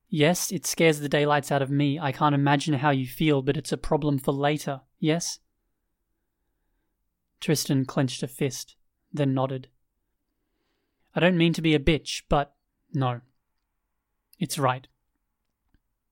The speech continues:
Makes sense." "Plan?" Antares went on. "We have options, but I can't do this. This right here. We can't do this. We're pinned down,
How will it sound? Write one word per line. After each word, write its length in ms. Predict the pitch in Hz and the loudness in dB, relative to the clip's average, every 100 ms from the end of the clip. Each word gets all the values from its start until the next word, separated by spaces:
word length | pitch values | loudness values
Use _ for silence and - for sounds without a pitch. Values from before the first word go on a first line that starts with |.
| _ - | _ -2
Makes 280 | 151 127 - | 0 0 -2
sense." 460 | 143 127 - - _ _ _ _ _ _ _ _ | -4 -4 -12 -18 _ _ _ _ _ _ _ _
"Plan?" 420 | - 147 156 160 - - _ _ _ _ _ _ _ _ _ _ _ - | 0 2 4 0 -6 -20 _ _ _ _ _ _ _ _ _ _ _ 0
Antares 560 | 143 143 143 139 131 | 0 2 2 2 -2
went 200 | 139 131 | -4 -4
on. 300 | 147 135 127 - _ _ _ _ _ _ | -4 -8 -10 -18 _ _ _ _ _ _
"We 100 | 151 | -2
have 180 | 135 151 | 2 4
options, 720 | 160 156 - 135 123 - - - _ _ | 2 2 -2 -8 -10 -14 -16 -18 _ _
but 100 | 151 | 0
I 60 | 143 | 0
can't 320 | 170 160 135 | 0 -2 0
do 160 | 160 151 | 0 0
this. 420 | 131 - - - _ _ | -4 -8 -10 -12 _ _
This 280 | 160 143 - | -2 -2 0
right 200 | 147 139 | 0 0
here. 320 | 165 135 123 _ _ _ _ _ | -6 -8 -8 _ _ _ _ _
We 360 | 156 156 160 156 | 0 2 2 0
can't 420 | - 147 139 - | -4 -2 -2 -2
do 160 | 147 139 | -2 -2
this. 380 | 143 - - - _ _ _ _ _ _ | -6 -14 -16 -20 _ _ _ _ _ _
We're 140 | 151 | -2
pinned 280 | - 170 151 | 2 2 2
down, 360 | 160 143 135 | 0 -2 -2